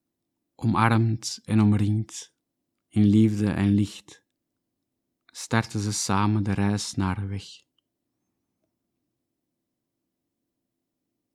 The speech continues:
En of we nu in vrede sterven of er is toch iets dat ons hier houdt, uiteindelijk starten we aan onze reis.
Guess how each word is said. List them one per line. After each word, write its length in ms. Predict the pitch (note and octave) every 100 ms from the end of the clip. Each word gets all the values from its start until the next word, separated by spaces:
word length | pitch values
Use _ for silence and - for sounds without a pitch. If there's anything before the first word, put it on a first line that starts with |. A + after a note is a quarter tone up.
| _ _ _ _ _
En 160 | G#2+
of 140 | G2+ -
we 100 | A#2
nu 160 | A#2
in 100 | A2
vrede 380 | G#2 G#2+ A#2 A2+
sterven 680 | A2 - A#2 A2 G#2 G#2+ G#2
of 300 | F#2+ - -
er 120 | A2+
is 180 | G#2 -
toch 180 | - A2+
iets 260 | A2+ G2+ -
dat 140 | A2+
ons 260 | G#2+ G2+ -
hier 260 | G#2+ G#2+
houdt, 500 | G#2 G#2 G#2 - - _ _ _ _ _ _ _ _ _ _ _ _ _ -
uiteindelijk 640 | A2 - A2 A2 A2 G#2
starten 560 | - - G2 G2+ - G2+
we 80 |
aan 460 | - G2 F#2+ F#2+ G2
onze 340 | - G#2 G2+ G2+
reis. 520 | F#2 G2 A2+ -